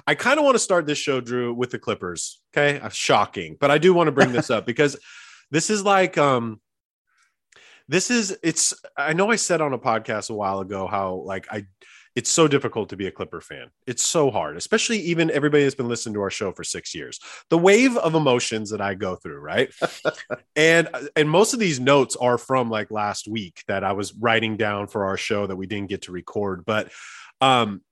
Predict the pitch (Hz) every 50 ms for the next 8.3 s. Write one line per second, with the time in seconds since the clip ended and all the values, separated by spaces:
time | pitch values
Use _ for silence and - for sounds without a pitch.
0 | _ _ _ _ _ _ _ _ - - - 196 196 196 185 180 185 _ _ _
1 | _ _ _ _ _ _ _ _ _ _ _ _ _ _ _ _ _ - 135 135
2 | 160 160 127 185 185 190 202 202 202 196 190 180 147 127 147 147 127 - - 170
3 | 180 180 175 175 175 160 156 _ _ _ - - 143 147 156 185 190 196 190 -
4 | 190 190 185 170 151 135 - - 165 165 170 165 165 160 151 147 - - 151 147
5 | 143 143 - - - - - - 123 143 - - 180 175 180 170 - 190 208 240
6 | 254 254 247 247 233 - - 185 175 170 165 160 - 165 139 123 113 107 110 123
7 | 131 131 123 - 131 127 131 127 120 120 117 113 113 117 117 117 - 120 110 110
8 | - 113 110 107 110 -